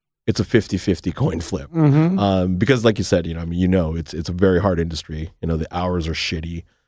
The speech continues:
Speaker 1: Um,
Speaker 2: Are
Speaker 1: you
Speaker 2: they
Speaker 1: know,
Speaker 2: better for you now, though, that
Speaker 1: they
Speaker 2: you,
Speaker 1: are,
Speaker 2: you're up and running?
Speaker 1: they are better, yes. Um, but still, it's,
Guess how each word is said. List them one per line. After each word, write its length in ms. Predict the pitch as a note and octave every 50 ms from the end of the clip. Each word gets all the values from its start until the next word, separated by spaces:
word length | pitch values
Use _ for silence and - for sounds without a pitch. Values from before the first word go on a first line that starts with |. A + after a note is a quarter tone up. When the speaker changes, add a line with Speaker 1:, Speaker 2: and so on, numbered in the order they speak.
| _ _ _ _
Speaker 1:
Um, 400 | - D#2+ E2 E2 C#2 B1 D#2 F2+ - _ _ _ _ _ _ _ -
Speaker 2:
Are 80 | C#3+ C#3
Speaker 1:
you 40 | C3
Speaker 2:
they 100 | C3 C3
Speaker 1:
know, 60 | B2+
Speaker 2:
better 240 | B2 C#3 C#3+ D3+ D#3+
for 120 | - E3+
you 140 | D#3+ D#3+ D#3
now, 240 | D#3 D#3 D#3+ D#3 D#3
though, 260 | D#3 E3 E3 D#3+ D#3+
that 180 | D#3 D3+ D3 C#3+
Speaker 1:
they 100 | C#3 D3
Speaker 2:
you, 60 | F#3+
Speaker 1:
are, 160 | D#3+ F3 F3
Speaker 2:
you're 100 | D3+ D3+
up 120 | D3 - -
and 100 | D3 D3
running? 140 | D3 D3 D3
Speaker 1:
they 100 | D3+ C#3+
are 160 | C#3+ D#3 D#3+
better, 640 | D3+ C3+ B2+ - - C3 A#2 G#2+ F#2 E2 D#2+ D#2 D#2+ -
yes. 540 | - F#2+ E2 C#2+ - - - - - - - _ _ _
Um, 320 | - E2 D#2+ D#2+ D#2+ E2 E2+
but 160 | F2 F2+ -
still, 380 | - - - G#2+ G2 F#2 F2 D#2+
it's, 380 | F2 F#2+ - - - - -